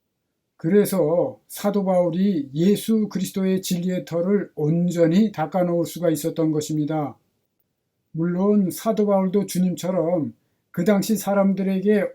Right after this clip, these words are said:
온전한 진리를 말할 수가 없었기 때문에 그 진리들을 자신의 서신들에 흩어서 감추어 놓았던 것이지요.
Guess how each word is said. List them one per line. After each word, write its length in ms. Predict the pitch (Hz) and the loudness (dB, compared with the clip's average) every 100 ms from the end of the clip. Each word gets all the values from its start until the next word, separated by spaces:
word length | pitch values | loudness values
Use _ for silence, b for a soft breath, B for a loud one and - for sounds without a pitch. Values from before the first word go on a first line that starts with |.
| - | 0
온전한 600 | 170 190 190 175 196 190 | 4 6 6 2 2 0
진리를 460 | 190 180 190 208 | -2 -2 2 2
말할 320 | 165 156 170 | 2 2 0
수가 280 | 165 175 196 | -2 -2 0
없었기 400 | 160 147 170 156 | 0 0 -4 -6
때문에 600 | 151 156 151 190 190 131 - _ _ _ _ _ _ | -4 -2 0 0 0 -2 -10 _ _ _ _ _ _
그 200 | 233 240 | 0 2
진리들을 600 | 202 208 208 208 226 214 | 4 4 4 6 6 6
자신의 520 | 151 160 185 202 202 | 0 -2 0 0 0
서신들에 680 | - 220 214 196 180 185 196 | -2 -2 0 0 0 -2 -2
흩어서 720 | - 285 - 220 202 202 185 | -2 -2 0 -2 0 0 0
감추어 500 | - 165 185 214 202 | -2 -2 0 0 2
놓았던 460 | 185 170 165 165 | 0 -2 -2 0
것이지요. 880 | 156 147 156 139 175 151 147 165 120 | 0 -2 -6 -8 -4 -2 0 -2 -6